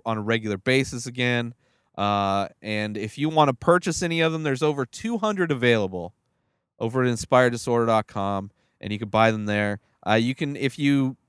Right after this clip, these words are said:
aren't looking to buy new artwork, but you still wanna help support me and all the projects that I'm working on,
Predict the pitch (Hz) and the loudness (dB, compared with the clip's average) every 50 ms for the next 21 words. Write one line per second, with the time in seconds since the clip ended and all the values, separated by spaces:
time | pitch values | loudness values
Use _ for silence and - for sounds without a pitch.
0 | _ _ _ _ _ 131 143 160 143 165 156 - 160 151 139 147 135 143 143 151 | _ _ _ _ _ 0 0 0 0 -2 -4 -4 -6 -8 -8 0 4 4 6 6
1 | 147 143 143 143 151 156 165 160 160 160 156 - _ 127 120 113 - - - - | 4 2 0 0 2 2 2 2 2 0 0 0 _ -4 -4 -4 -6 -8 -2 2
2 | 156 156 151 151 147 147 147 - - - 107 127 131 139 135 135 123 143 139 113 | 4 6 6 6 4 2 0 -4 -10 -6 2 4 4 4 4 4 2 0 0 -2
3 | 117 - 123 113 - - 131 131 113 90 123 147 170 175 180 175 - _ _ _ | -2 -8 -12 -8 -2 0 0 0 0 0 -2 -2 -2 -2 -4 -6 -8 _ _ _
4 | _ _ _ _ - 113 123 123 117 113 107 - - 127 131 156 156 147 160 156 | _ _ _ _ -2 0 2 2 2 0 -2 -2 2 6 6 6 6 6 4 0
5 | - - 160 151 151 147 143 143 147 147 - 160 151 151 147 147 147 147 147 | 0 0 0 0 0 0 0 0 -2 -2 -4 -4 -4 0 0 0 0 -2 -4